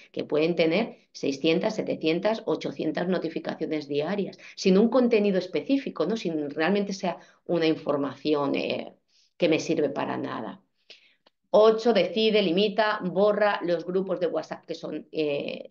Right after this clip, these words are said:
que son importantes. Yo decido qué es lo importante y qué es lo que no. Y si ya no los utilizo, los puedo borrar o algunos de esos los puedo silenciar. Y nueve,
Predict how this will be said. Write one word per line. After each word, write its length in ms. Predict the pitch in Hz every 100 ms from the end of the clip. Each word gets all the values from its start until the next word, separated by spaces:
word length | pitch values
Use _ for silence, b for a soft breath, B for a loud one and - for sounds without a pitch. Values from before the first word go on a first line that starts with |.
| -
que 120 | 160
son 120 | 165
importantes. 460 | 151 147 190 196 190
Yo 140 | 190
decido 540 | 214 220 214 214 156 -
qué 120 | 170
es 80 | 165
lo 80 | 165
importante 560 | 156 - 165 165 170
y 80 | 165
qué 140 | 160
es 120 | 147 143
lo 160 | 147
que 140 | 151 139
no. 160 | 143 B B B
Y 80 |
si 120 | - -
ya 120 | 156
no 100 | 196
los 180 | 196 202
utilizo, 600 | 196 196 190 196 202 -
los 140 | -
puedo 240 | - 156 170
borrar 340 | 139 - 143 B B -
o 120 | 156
algunos 340 | 156 165 185
de 80 | 180
esos 240 | 175 208
los 160 | 175 139
puedo 280 | - 147 147
silenciar. 800 | 139 135 127 127 - 147 143 - b b b b b _ _
Y 400 | - 190 185 180
nueve, 540 | 180 214 220 262 -